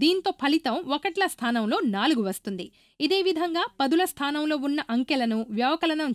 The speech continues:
చేస్తే పదుల స్థానంలో సున్నా వస్తుంది. మీరు చూడవచ్చు, ఇక్కడ నాలుగు ఒకట్ల స్థానంలో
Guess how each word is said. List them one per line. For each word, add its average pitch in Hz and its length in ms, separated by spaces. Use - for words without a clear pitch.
చేస్తే 202 360
పదుల 330 220
స్థానంలో 302 460
సున్నా 233 340
వస్తుంది. 202 400
మీరు 320 280
చూడవచ్చు, 226 480
ఇక్కడ 320 200
నాలుగు 359 340
ఒకట్ల 330 280
స్థానంలో 311 420